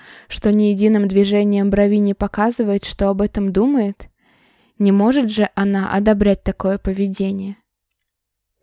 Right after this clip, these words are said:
Пилар почти не привлекала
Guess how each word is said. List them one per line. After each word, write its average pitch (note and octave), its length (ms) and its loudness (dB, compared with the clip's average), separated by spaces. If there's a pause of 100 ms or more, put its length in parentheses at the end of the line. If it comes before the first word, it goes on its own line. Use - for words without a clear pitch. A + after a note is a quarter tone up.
(800)
Пилар G#3 500 2
почти A3+ 460 -2
не A3+ 160 0
привлекала G#3+ 840 -2